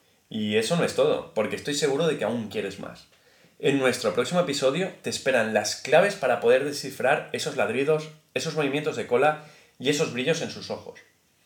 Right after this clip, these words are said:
Estoy emocionado por compartir contigo los consejos más valiosos que te ayudarán a fortalecer esa conexión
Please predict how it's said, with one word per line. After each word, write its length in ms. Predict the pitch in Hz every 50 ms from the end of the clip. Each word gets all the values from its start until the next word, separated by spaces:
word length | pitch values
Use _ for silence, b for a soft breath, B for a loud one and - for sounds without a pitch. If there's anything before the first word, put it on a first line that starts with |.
| b b b b b b b b
Estoy 220 | - 110 110 143
emocionado 800 | 170 - 190 180 - - 131 120 127 147 180 175 - - - - _
por 200 | - 123 120 117
compartir 460 | - 113 107 107 110 107 - 135 135
contigo 360 | - 170 156 143 - 127 143 160
los 140 | 139 117 -
consejos 400 | - 117 107 - 123 139 143 139
más 160 | 139 131 127
valiosos 440 | 131 113 117 113 120 120 139 143 -
que 100 | - 127
te 100 | - 113
ayudarán 380 | 110 110 101 98 101 113 131
a 60 | 139 135
fortalecer 640 | - 123 117 - 113 104 101 98 - 127 143 - -
esa 240 | 135 131 - - -
conexión 480 | - 113 107 - - 120 131 - -